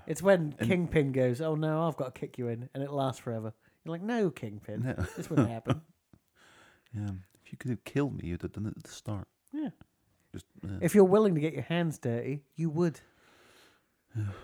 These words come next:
Speaker 1: <laughs> Look at all. Look, if he had, if Wilson Fisk had done that, look how many lives he would have
Speaker 2: <laughs>
Speaker 1: saved.
Speaker 2: No.
Speaker 1: He's in a, in his own weird way. He'd be a hero.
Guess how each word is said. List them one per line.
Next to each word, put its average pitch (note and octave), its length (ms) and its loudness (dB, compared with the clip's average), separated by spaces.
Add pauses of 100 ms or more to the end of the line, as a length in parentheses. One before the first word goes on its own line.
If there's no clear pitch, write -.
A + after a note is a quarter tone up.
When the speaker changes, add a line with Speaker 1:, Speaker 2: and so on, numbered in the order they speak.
Speaker 1:
<laughs> - 300 -8
Look G#4 140 8
at - 60 -2
all. F#4+ 360 6 (480)
Look, F4 180 -2 (180)
if A3+ 120 2
he C#4 140 4
had, G3 320 2
if F3 120 -4
Wilson G#3+ 460 0
Fisk - 340 -2
had F3+ 320 -2
done A2+ 200 -4
that, A#2 280 -6
look A#3+ 100 -8
how A3 100 0
many E3+ 200 0
lives C#3+ 460 2
he B2 100 2
would A#2+ 100 0
have A2+ 100 0
Speaker 2:
<laughs> - 20 -8
Speaker 1:
saved. A#2 480 -2 (640)
Speaker 2:
No. G2 420 -8 (120)
Speaker 1:
He's A3+ 200 0
in A#3 160 6
a, A3 60 8
in A3 200 -2
his G#3 180 4
own G#3 240 4
weird F3 280 2
way. E3 160 2
He'd D#3+ 160 -4
be D#3+ 80 0
a - 20 -2
hero. D#3 320 0